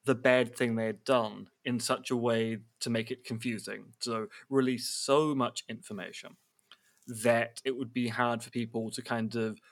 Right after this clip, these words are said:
work out exactly what bad things had occurred, to kind of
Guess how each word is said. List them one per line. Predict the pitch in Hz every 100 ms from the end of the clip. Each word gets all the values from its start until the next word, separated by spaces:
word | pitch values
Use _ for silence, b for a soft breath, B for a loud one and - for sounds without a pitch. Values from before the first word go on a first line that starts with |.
| b
work | 120 120 117
out | 113 113
exactly | 135 123 113 123 123 - - 110 107
what | 123 107 117 - - _
bad | - 104 104
things | - 120 107 101
had | - -
occurred, | - 110 107 -
to | - 110
kind | 110
of | 110